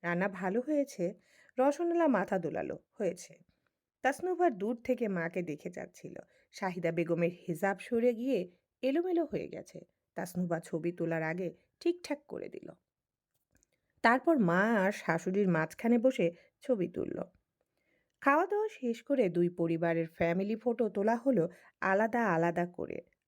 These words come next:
আবার একসাথেও তোলা হলো। তৌসিফ সবশেষে শাওনকে বলল, "এটাই শেষ বিয়ে যেটাতে আমরা সবাই আছি, তারপর তুই শালা একা একা খাবি সব বিয়ে।" শাওন তার পিঠে চাপড়ে বলল,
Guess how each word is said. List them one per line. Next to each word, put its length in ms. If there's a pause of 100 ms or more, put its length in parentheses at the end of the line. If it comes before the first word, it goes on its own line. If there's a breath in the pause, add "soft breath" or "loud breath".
আবার 340 (300)
একসাথেও 520
তোলা 260
হলো। 280 (440)
তৌসিফ 420
সবশেষে 600
শাওনকে 540
বলল, 320 (580)
"এটাই 300
শেষ 400
বিয়ে 300 (300 loud breath)
যেটাতে 360
আমরা 320
সবাই 500
আছি, 400 (120)
তারপর 380
তুই 300
শালা 360
একা 300
একা 340 (320 loud breath)
খাবি 320
সব 340
বিয়ে।" 220 (720)
শাওন 360
তার 180
পিঠে 280
চাপড়ে 400
বলল, 340